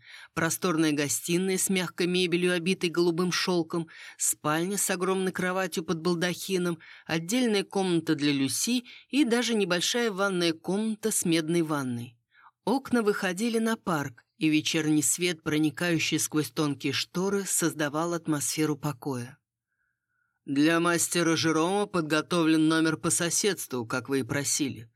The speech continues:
сообщил управляющий, передавая ключи. «Если вам что-нибудь понадобится, просто позвоните. Слуга дежурит круглосуточно».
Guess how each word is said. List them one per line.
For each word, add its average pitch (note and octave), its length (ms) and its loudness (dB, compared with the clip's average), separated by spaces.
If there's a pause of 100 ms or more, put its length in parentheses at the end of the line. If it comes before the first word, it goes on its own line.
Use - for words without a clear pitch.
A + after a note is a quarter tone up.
сообщил C#3 460 -4
управляющий, C3+ 720 -2
передавая C#3+ 520 -2
ключи. D#3 520 -4 (420)
«Если F#3 380 4
вам F3+ 180 2
что-нибудь E3+ 520 2
понадобится, G3 720 2
просто E3+ 460 -2
позвоните. D#3 840 -2 (160)
Слуга G#3 440 2
дежурит F3 500 2
круглосуточно». D3+ 1040 -2